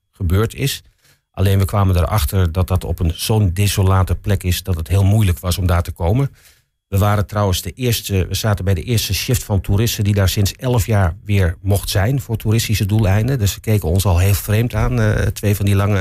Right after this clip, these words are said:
eh, blanken die daar door die stad heen, eh, heen liepen. Eh, dat was, hadden we geluk mee. Ehm, en ja, we hebben daar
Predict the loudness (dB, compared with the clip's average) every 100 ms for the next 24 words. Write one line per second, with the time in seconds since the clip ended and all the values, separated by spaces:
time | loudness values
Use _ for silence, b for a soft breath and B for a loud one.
0 | 2 2 0 -2 -2 -2 -2 -2 0 0
1 | 2 0 0 -2 0 -2 0 2 4 4
2 | 4 4 2 -2 B B B B B _
3 | -2 0 0 -2 -2 -2 -2 0 2 2
4 | 0 -2 -4 -4 b b _ _ 2 4
5 | 4 2 0 -2 _ -2 0 0 -2 -2
6 | -4 -10 -2 0 0 0 0 2 2